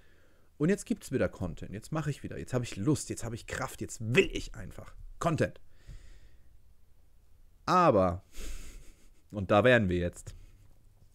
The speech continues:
Aber, ähm, ich mache keine klassischen Let's Plays mehr. Also ich habe das ja, so habe ich angefangen auf diesem Kanal,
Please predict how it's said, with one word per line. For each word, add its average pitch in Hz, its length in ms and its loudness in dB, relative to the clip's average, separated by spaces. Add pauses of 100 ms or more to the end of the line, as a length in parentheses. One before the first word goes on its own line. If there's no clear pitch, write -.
(600)
Aber, 85 520 -2 (1700)
ähm, 139 520 4 (4000)
ich 131 200 6
mache 143 380 0
keine 104 580 -6
klassischen - 600 -6
Let's 90 220 -4
Plays - 320 -16
mehr. - 220 -16 (800)
Also 110 160 6
ich 123 100 4
habe 139 100 4
das 123 140 2
ja, 101 320 4 (880)
so 98 220 4
habe 95 120 4
ich - 120 -4
angefangen 101 460 -2
auf 90 140 -8
diesem 90 220 -4
Kanal, 87 400 -2